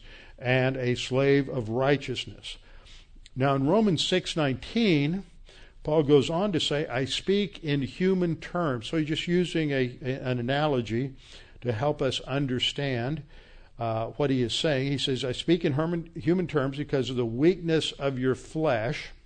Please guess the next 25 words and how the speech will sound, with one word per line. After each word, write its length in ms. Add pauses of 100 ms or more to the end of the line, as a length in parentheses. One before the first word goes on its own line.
(1160)
That's 200
our 120
mortality. 760
It 80 (500)
says, 240
"For 160
just 460
as 580
you 180
presented 600
your 140
members 540
as 240
slaves 520
of 160
uncleanness," 760
that 200
was 180
before 420
you 120
were 120
saved, 500 (500)
"and 360
of 220
lawlessness, 920